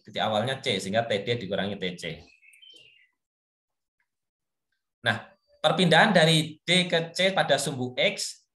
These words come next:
yaitu adalah tadi dua dikurangi minus dua, yaitu adalah empat. Sedangkan pada sumbu Y-nya adalah empat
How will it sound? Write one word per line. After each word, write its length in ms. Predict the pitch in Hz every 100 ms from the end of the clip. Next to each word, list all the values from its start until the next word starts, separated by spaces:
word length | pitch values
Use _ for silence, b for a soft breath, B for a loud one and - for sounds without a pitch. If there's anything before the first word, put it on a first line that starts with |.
| _
yaitu 320 | - 110 120 175
adalah 240 | 175 170
tadi 500 | 165 147 156 185 185 _ _ _ -
dua 560 | 127 110 131 175 202 -
dikurangi 640 | - 123 123 120 117 165 180
minus 400 | 139 143 156 -
dua, 400 | 156 151 92 90
yaitu 300 | 101 101 107
adalah 400 | 151 - 131 120 -
empat. 480 | 123 123 120 - - _ _ _ _ _ _ _ _ _ _ _ _ _ _ _ -
Sedangkan 400 | - 117 151 175
pada 240 | 151 135
sumbu 260 | 143 127 123
Y-nya 580 | 120 120 113 120 175 180
adalah 460 | - 113 165 - - _ _ _ _ _ _ _ _ _ _ _ _
empat 540 | 123 - 120 - -